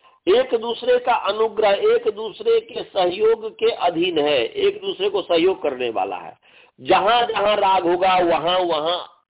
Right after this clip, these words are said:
अविद्या, अस्मिता, द्वेष और अभिनिवेश होगा ही। जहां जहां अभिनिवेश होगा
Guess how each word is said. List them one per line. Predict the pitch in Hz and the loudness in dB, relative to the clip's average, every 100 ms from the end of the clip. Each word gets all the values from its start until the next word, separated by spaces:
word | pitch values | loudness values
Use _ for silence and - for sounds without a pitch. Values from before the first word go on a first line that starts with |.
| _ | _
अविद्या, | 151 147 156 139 143 165 165 | -2 0 -2 -4 0 2 2
अस्मिता, | 170 156 151 - 170 165 | -2 -10 -4 0 0 0
द्वेष | 127 131 160 175 160 | -4 -4 -2 0 2
और | |
अभिनिवेश | 143 131 139 131 131 113 | 0 0 0 0 -2 -2
होगा | 113 107 | -4 -4
ही। | 98 92 - _ _ - _ - | -6 -10 -20 _ _ -20 _ -2
जहां | 160 190 240 | 2 2 2
जहां | 226 190 220 190 196 | 0 0 0 0 -2
अभिनिवेश | 196 202 190 196 175 | 0 0 0 -2 0
होगा | 165 143 127 135 | 0 2 0 -2